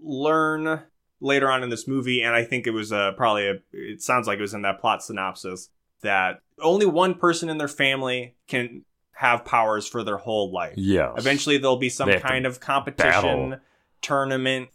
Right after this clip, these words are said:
Speaker 1: thing where it'll be decided who in the family gets to inherit the powers, and the rest of them will lose them, which,
Speaker 2: If
Speaker 1: interesting premise, I guess.
Speaker 2: if, if, if this was, like, a P G thirteen movie, it might have been a battle to the death.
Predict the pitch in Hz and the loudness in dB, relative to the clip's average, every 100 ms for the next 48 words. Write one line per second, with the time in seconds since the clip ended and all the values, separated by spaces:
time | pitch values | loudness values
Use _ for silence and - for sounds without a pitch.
0 | - 131 127 123 123 123 _ - 120 117 | 0 2 4 2 -4 -6 _ 0 2 4
1 | 117 113 - 123 120 120 113 - 139 147 | 2 -2 0 2 2 2 0 -2 0 0
2 | 135 - 127 123 117 113 - - 110 98 | 0 -2 -2 0 -2 -4 -6 -6 -6 -4
3 | 127 127 123 - 110 107 104 - - 110 | -4 -4 -6 -2 0 0 -2 -8 -12 -10
4 | 104 107 110 113 101 92 90 92 95 92 | -4 -4 -4 -8 -10 -10 -12 -12 -10 -10
5 | 90 104 92 - 78 78 - - - - | -8 -8 -8 -12 -18 -16 -18 -16 -18 -18
6 | _ _ _ - 98 - 165 170 175 - | _ _ _ 0 2 2 0 2 0 2
7 | 175 160 160 175 180 185 180 185 113 - | 0 2 2 2 2 4 4 4 2 2
8 | - 104 - 120 - 117 107 113 110 104 | 2 2 2 0 2 2 4 4 4 2
9 | - 117 107 113 113 113 - 107 101 107 | 2 2 4 4 4 2 0 0 2 2
10 | 113 120 104 104 101 104 98 82 85 92 | 4 4 4 4 4 2 2 4 4 2
11 | 117 110 101 92 95 123 - | 0 -2 2 2 2 0 -12